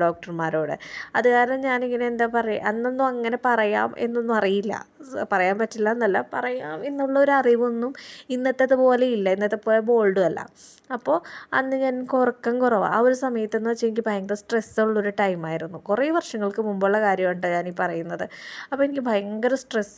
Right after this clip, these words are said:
ഉണ്ട്. ആ ഒരു സമയത്ത് എനിക്ക് ടെൻഷനൊക്കെ കൂടുതലുള്ള ടൈമാണ്. ആ സമയത്തൊന്നും എനിക്ക് ഉറക്കമില്ല, ഉറക്കവുമില്ല. ടെൻഷൻ കാരണം, ആ, കറക്റ്റ് സമയത്ത് ഭക്ഷണം കഴിക്കുകയോ ഒന്നുമില്ല. അങ്ങനെ ഒരു മാനസികാവസ്ഥയിലൂടെ പോകുന്നൊരു സമ-, സമയം തന്നെയായിരുന്നു ഈ ഒരു അവസ്ഥയും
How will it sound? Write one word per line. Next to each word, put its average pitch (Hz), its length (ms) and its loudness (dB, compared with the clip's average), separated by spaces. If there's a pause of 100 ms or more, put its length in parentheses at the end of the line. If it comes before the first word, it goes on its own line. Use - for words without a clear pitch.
ഉണ്ട്. 190 140 -4
ആ 185 140 2
ഒരു 208 180 -2
സമയത്ത് 202 420 -4
എനിക്ക് 208 220 -6
ടെൻഷനൊക്കെ 208 640 -4
കൂടുതലുള്ള 190 500 2 (120)
ടൈമാണ്. 185 320 -4 (380)
ആ 269 40 4
സമയത്തൊന്നും 269 460 -2
എനിക്ക് 247 260 0
ഉറക്കമില്ല, 208 600 0 (1000)
ഉറക്കവുമില്ല. 202 760 0 (560)
ടെൻഷൻ 233 420 2
കാരണം, 247 340 2 (180)
ആ, 220 180 0
കറക്റ്റ് 220 340 -2
സമയത്ത് 226 380 0
ഭക്ഷണം 214 400 -4
കഴിക്കുകയോ 214 480 0
ഒന്നുമില്ല. 277 500 -4 (220)
അങ്ങനെ 240 340 -2
ഒരു 269 120 0 (460)
മാനസികാവസ്ഥയിലൂടെ 233 960 0
പോകുന്നൊരു 233 520 0
സമ-, 214 340 -2 (200)
സമയം 208 380 0
തന്നെയായിരുന്നു 202 560 -2 (220)
ഈ - 20 -4 (100)
ഒരു 262 200 4
അവസ്ഥയും 202 340 -2